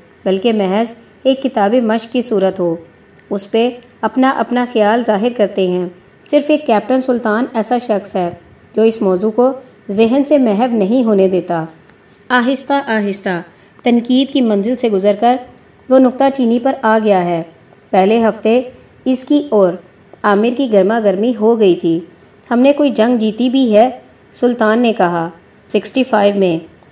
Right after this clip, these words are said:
عامر بولا۔ "ربش۔" سلطان نے کہا۔ "اگر چائنا اپنی بکریاں واپس لینے کی دھمکی نہ دیتا تو اڑتالیس گھنٹے کے اندر اندر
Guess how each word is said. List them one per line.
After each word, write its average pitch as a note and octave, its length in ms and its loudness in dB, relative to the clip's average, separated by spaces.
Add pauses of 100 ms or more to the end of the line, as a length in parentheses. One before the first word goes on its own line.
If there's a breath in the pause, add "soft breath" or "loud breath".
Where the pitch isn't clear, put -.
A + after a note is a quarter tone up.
عامر G#3+ 320 2
بولا۔ F3 360 2 (420)
"ربش۔" E3 580 0 (320)
سلطان G3+ 380 2
نے G3 120 2
کہا۔ E3 320 -2 (400)
"اگر G#3 220 2
چائنا G#3+ 400 0
اپنی A3 220 0
بکریاں G3 420 0
واپس F#3 360 0
لینے G3 200 2
کی G#3+ 120 -4
دھمکی F#3 320 0
نہ G3+ 340 2
دیتا E3 340 0 (720)
تو B3 240 2
اڑتالیس A3+ 600 0
گھنٹے G3+ 300 2
کے A#3+ 180 0
اندر A3 300 0
اندر F3+ 320 -2